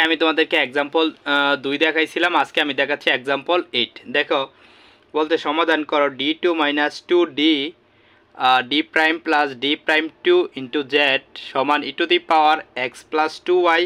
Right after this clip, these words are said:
plus x cube। এই অঙ্কটা দেখো ঢাকা সাত কলেজে দুই হাজার সতেরো সালে আসছে, এর জন্য এটা গুরুত্বপূর্ণ, কারণ সাত কলেজের প্রশ্ন, আহ, ন্যাশনাল ইউনিভার্সিটি তো আসে আমাদের, এজন্য এগুলা আমাদের করতে হবে। খেয়াল করো,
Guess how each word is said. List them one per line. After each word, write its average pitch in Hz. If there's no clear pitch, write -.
plus 151
x -
cube। 113
এই 170
অঙ্কটা 165
দেখো 156
ঢাকা 139
সাত 143
কলেজে 151
দুই 151
হাজার 147
সতেরো 143
সালে 151
আসছে, -
এর 143
জন্য 156
এটা 147
গুরুত্বপূর্ণ, 147
কারণ 139
সাত 131
কলেজের 151
প্রশ্ন, 156
আহ, -
ন্যাশনাল 151
ইউনিভার্সিটি 151
তো 147
আসে -
আমাদের, 135
এজন্য 135
এগুলা 127
আমাদের 123
করতে 131
হবে। 117
খেয়াল 151
করো, 147